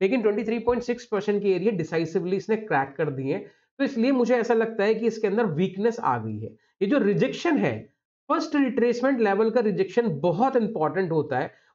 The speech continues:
और ये स्टॉक अब नीचे की तरफ जाता हुआ दिखाई देगा। क्या थर्टी एट पॉइंट टू परसेंट के लेवल जो सेकंड रिजेक्शन एरिया है,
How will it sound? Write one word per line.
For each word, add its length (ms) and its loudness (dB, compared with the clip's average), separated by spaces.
और 100 2
ये 120 4
स्टॉक 280 0
अब 120 2
नीचे 260 2
की 80 0
तरफ 180 2
जाता 260 0
हुआ 140 2
दिखाई 320 -2
देगा। 360 -10
क्या 200 0
थर्टी 340 2
एट 520 -2
पॉइंट 340 0
टू 140 4
परसेंट 520 0
के 120 2
लेवल 440 2
जो 120 2
सेकंड 720 0
रिजेक्शन 480 0
एरिया 360 2
है, 420 -2